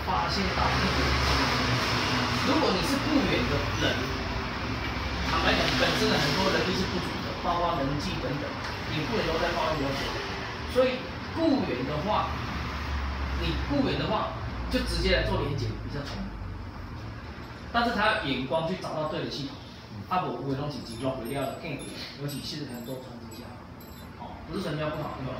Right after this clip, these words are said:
很多传销是有问题的。好，那我发现到比较可以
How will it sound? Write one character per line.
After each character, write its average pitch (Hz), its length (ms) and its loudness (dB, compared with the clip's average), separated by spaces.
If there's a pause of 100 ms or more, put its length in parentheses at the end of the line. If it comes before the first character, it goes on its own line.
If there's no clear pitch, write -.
很 117 120 -8
多 147 160 -2
传 139 180 -6
销 143 100 -4
是 147 140 -6
有 - 80 -6
问 139 80 -8
题 135 160 -6
的。 - 720 -12
好， - 160 -8 (420)
那 320 140 6 (1900)
我 175 80 -4
发 240 160 4
现 269 140 2
到 - 280 4
比 - 80 -4
较 247 180 2
可 196 180 2
以 151 140 2